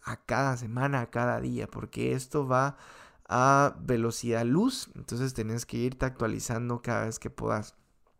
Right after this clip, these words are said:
Y si lo que querés es, eh, eh, crear tu contenido, crear tus pautas publicitarias,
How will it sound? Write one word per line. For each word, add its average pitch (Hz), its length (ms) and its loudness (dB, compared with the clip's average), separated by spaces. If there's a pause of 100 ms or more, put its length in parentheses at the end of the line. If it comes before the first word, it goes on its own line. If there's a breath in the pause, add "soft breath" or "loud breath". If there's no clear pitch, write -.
(220)
Y 139 140 -2
si 160 100 -4
lo 147 140 2
que 120 120 -8
querés 123 340 -2
es, 127 200 -2
eh, 113 240 -4
eh, 107 320 -6 (300 loud breath)
crear 123 300 2
tu 147 100 2
contenido, 127 680 0
crear 113 240 -2
tus 135 180 0
pautas 127 400 2
publicitarias, 165 760 2